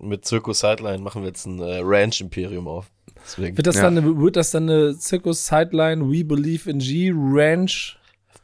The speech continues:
Speaker 1: Warum nicht?
Speaker 2: Collab?
Speaker 1: Warum nicht?
Speaker 3: Ja.
Speaker 1: Gucken wir dann, müssen wir mal machen. <laughs>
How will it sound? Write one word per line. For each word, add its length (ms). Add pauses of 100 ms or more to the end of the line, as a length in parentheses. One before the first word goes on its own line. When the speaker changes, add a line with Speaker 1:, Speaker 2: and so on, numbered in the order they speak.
Speaker 1:
Warum 260
nicht? 380
Speaker 2:
Collab? 560 (500)
Speaker 1:
Warum 260
nicht? 120
Speaker 3:
Ja. 220 (640)
Speaker 1:
Gucken 220
wir 80
dann, 200
müssen 280
wir 80
mal 80
machen. 320
<laughs> 60